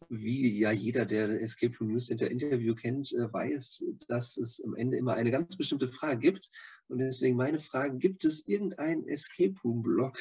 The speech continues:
<laughs> der noch mehr Aufmerksamkeit verdient, weil er unter dem Radar schwimmt und nicht so sehr beachtet wird?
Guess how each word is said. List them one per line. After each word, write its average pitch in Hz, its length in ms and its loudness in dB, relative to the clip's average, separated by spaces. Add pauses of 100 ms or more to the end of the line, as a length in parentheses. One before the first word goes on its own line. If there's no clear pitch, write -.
<laughs> - 80 -14
der 131 340 4
noch 127 260 2
mehr 151 240 0
Aufmerksamkeit 120 840 0
verdient, 120 420 2
weil 170 100 2
er 160 80 0
unter 156 160 0
dem 143 160 2
Radar 131 360 0
schwimmt 190 380 2
und 143 140 -2
nicht 180 220 -2
so 147 80 -4
sehr 151 160 -2
beachtet - 440 -4
wird? - 280 -2